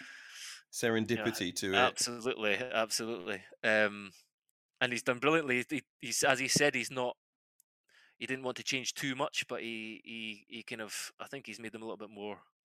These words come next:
Speaker 2: um, you know, they, they were direct under, under Nathan Jones. They, they changed. They, they were, they played a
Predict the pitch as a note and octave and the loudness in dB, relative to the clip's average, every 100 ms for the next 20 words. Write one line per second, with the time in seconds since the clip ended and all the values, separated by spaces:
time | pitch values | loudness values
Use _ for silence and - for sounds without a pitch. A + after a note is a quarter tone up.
0 | _ _ _ _ _ _ _ B2 G2+ G2+ | _ _ _ _ _ _ _ -2 0 0
1 | G2 F#2+ F#2 _ _ _ - - - _ | -4 -12 -16 _ _ _ -20 -20 -20 _
2 | F3+ D3 E3 D#3+ F#3+ G3+ - C#3 F#3 - | 2 2 4 8 10 10 10 10 8 6
3 | D3 C3 A#2+ C3 A#2+ A#2 A2 _ _ A#2+ | 0 -2 -4 -6 -6 -6 -8 _ _ -8
4 | G#2+ G#2 G2+ F#2+ - - - A2+ A2+ D3 | -8 -8 -10 -10 -8 -10 -6 0 2 0
5 | A#2+ - A2+ _ _ _ - A2+ A2 - | -4 -8 -12 _ _ _ -8 -6 -6 -10
6 | _ _ _ _ - - C#3+ C3 | _ _ _ _ -10 -6 -6 -4